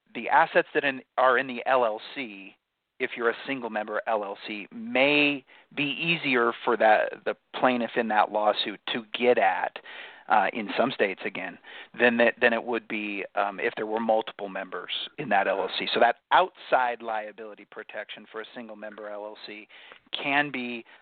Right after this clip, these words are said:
less, uh, protective than, uh, a multiple member L L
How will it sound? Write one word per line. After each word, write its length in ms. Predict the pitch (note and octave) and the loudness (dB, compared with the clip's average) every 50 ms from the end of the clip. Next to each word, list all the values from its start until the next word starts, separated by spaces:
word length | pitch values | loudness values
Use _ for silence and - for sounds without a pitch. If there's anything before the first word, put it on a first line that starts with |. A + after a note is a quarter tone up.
| _ _ _ | _ _ _
less, 420 | - G#2+ G#2+ G#2+ A2 A#2+ A#2+ A#2 - - - - - - - - - - _ _ - | -8 -6 0 4 6 6 6 6 4 -2 -10 -12 -10 -10 -10 -12 -12 -16 _ _ -12
uh, 160 | - G2 - - - | -12 -12 -12 -12 -10
protective 640 | - - G#2+ - - A#2 G#2+ - - A2 G2+ F#2+ F#2 - - _ - - - _ _ _ | -10 -10 -8 -6 -6 -6 -6 -6 -8 -12 -12 -12 -14 -18 -20 _ -20 -20 -20 _ _ _
than, 280 | A2+ G#2+ G#2 G2 G2 - - | -6 -6 -6 -6 -10 -12 -12
uh, 180 | - G#2 G#2 - - | -12 -10 -10 -12 -14
a 60 | - | -12
multiple 560 | A2 G#2 G#2+ G#2+ - - - G2+ F#2+ - - - - | -10 -8 -8 -8 -8 -10 -12 -12 -12 -12 -14 -12 -10
member 280 | - G2+ G2 G2 F#2 | -10 -8 -8 -6 -6
L 220 | - - G2 G2 G2 | -4 -4 -2 -2 -4
L 100 | F#2+ | -4